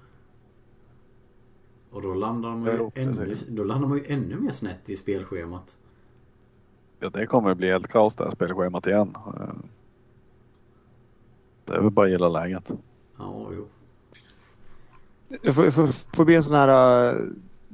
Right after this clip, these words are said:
Speaker 3: som N H L gjorde för något år sedan. Om <laughs> halva ligan spelar något.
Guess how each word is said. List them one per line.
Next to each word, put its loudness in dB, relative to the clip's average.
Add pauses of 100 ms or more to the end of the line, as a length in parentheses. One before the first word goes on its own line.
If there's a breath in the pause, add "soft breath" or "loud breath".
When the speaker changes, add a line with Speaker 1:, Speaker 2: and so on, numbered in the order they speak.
(640)
Speaker 3:
som -8
N 0
H 2
L 6
gjorde 4
för -6
något -2
år 4
sedan. 2
Om -2 (1120 loud breath)
<laughs> -
halva -2
ligan -2
spelar -2
något. -10